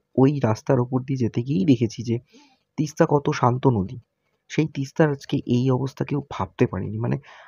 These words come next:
আমি তো just ভাবছি যে এই জায়গাটা দিয়েই তো আমি তিন মাস চার মাস আগে ঘুরে এলাম। আমার এক বন্ধু, ও recently এই দোসরা অক্টোবরের আগে ছুটিতে গেছিল, দার্জিলিং যাবে, তো ও ফ্লাইটে গেছে, ফ্লাইটে ফিরছে, নিজে বলছে যে, "ভাই আমি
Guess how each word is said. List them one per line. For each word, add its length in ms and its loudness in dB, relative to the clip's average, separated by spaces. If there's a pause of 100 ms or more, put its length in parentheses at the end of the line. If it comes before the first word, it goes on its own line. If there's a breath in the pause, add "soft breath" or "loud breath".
আমি 240 2
তো 100 4
just 260 0 (180)
ভাবছি 440 -2
যে 100 -2 (180)
এই 160 2
জায়গাটা 340 0
দিয়েই 140 -2
তো 120 0
আমি 120 0
তিন 220 -2
মাস 180 -2
চার 140 0
মাস 200 0
আগে 120 0
ঘুরে 240 0
এলাম। 200 0 (720 loud breath)
আমার 220 4
এক 140 0
বন্ধু, 560 2 (420)
ও 180 0
recently 580 -2
এই 180 0
দোসরা 300 0
অক্টোবরের 440 0
আগে 260 -2
ছুটিতে 400 -4
গেছিল, 360 -6 (160)
দার্জিলিং 400 -2
যাবে, 240 -10 (1000 soft breath)
তো 80 6
ও 180 4
ফ্লাইটে 480 2
গেছে, 220 2
ফ্লাইটে 300 0
ফিরছে, 360 -4 (840)
নিজে 320 4
বলছে 380 4
যে, 140 2
"ভাই 260 4
আমি 280 2